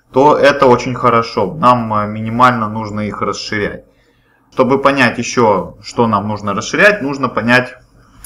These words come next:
а, какие швы в принципе существуют на штанах. На штанах есть шов, шаговый шов, так называемый, и боковой шов.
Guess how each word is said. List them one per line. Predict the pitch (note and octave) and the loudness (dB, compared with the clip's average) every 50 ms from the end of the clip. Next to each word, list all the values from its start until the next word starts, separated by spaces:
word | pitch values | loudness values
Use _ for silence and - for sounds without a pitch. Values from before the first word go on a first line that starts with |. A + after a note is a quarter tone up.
| - - | -12 -6
а, | - A2+ A2 A2 | -2 0 2 2
какие | G#2+ - A#2 - C#3 C3+ B2 | 0 -2 -6 -4 -2 0 0
швы | A#2 - - C3 B2+ | 0 0 0 2 2
в | A#2 - | 2 0
принципе | - C3+ C3+ C#3 C3+ - C3 B2 A#2+ G#2+ | -2 -2 -2 -2 -2 -4 -6 -6 -8 -10
существуют | - - G#2+ - - G#2+ - - A#2 A#2+ B2+ B2+ A#2+ - | -10 -12 -14 -12 -12 -14 -12 -6 -2 0 2 2 0 0
на | - A2+ G#2+ G#2+ G#2+ - - - - - - _ _ _ _ _ _ _ _ _ _ _ _ _ _ _ _ _ _ _ | 0 2 2 2 2 0 -4 -12 -20 -20 -20 _ _ _ _ _ _ _ _ _ _ _ _ _ _ _ _ _ _ _
штанах. | - - C3 B2+ B2 A2 - - - - - - - - - - - _ _ _ - | -12 -6 -4 0 0 0 0 -2 -8 -16 -20 -20 -20 -20 -20 -20 -20 _ _ _ -6
На | A#2+ A#2+ | -6 -6
штанах | A#2+ - D#3 D3+ D#3 D3 C3 - - | -4 -4 0 4 4 4 4 2 0
есть | B2+ B2+ B2 A#2 A#2 - | 0 0 0 0 -2 -4
шов, | - - C3 B2 A#2 - - - - _ - - - - - - - - - - _ _ _ _ _ _ _ | -2 0 2 2 2 0 -4 -12 -20 _ -20 -20 -20 -20 -20 -20 -20 -20 -20 -20 _ _ _ _ _ _ _
шаговый | - - - B2+ A#2 A2 A#2+ A#2+ B2 B2+ C3+ | -6 2 6 6 6 8 8 6 6 6 4
шов, | C#3 C3+ - D#3 C3+ C3+ C3+ - - - _ _ - | 2 2 2 4 4 4 2 0 -6 -14 _ _ -4
так | - C3 C3 | -4 -4 -2
называемый, | C3 C3 B2 C3 C3+ C3+ C3 C3 C3 B2+ A#2+ | -4 -4 -2 0 2 4 4 4 2 0 -6
и | - B2 B2+ D3 | -6 -6 -6 -4
боковой | C#3+ D3+ D3+ C#3+ D3+ C#3+ C3+ C3+ C3 A2+ G2+ | -2 -2 0 2 2 2 4 4 2 2 2
шов. | F#2+ - - G#2 G2 F2+ - - | 0 -6 -6 -6 -6 -8 -8 -12